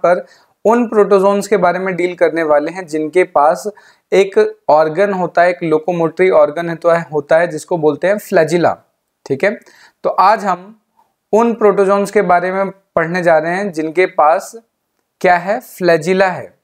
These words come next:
प्रोटोजोन्स having, having flagella, तो ऐसे प्रोटोजोन्स के बारे में पढ़ने जा रहे हैं जिनके पास क्या होता है,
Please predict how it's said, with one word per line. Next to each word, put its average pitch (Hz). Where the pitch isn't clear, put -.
प्रोटोजोन्स 160
having, 147
having 139
flagella, 160
तो -
ऐसे 175
प्रोटोजोन्स 202
के 208
बारे 180
में 190
पढ़ने 175
जा 165
रहे 165
हैं 185
जिनके 156
पास 165
क्या 170
होता 147
है, 190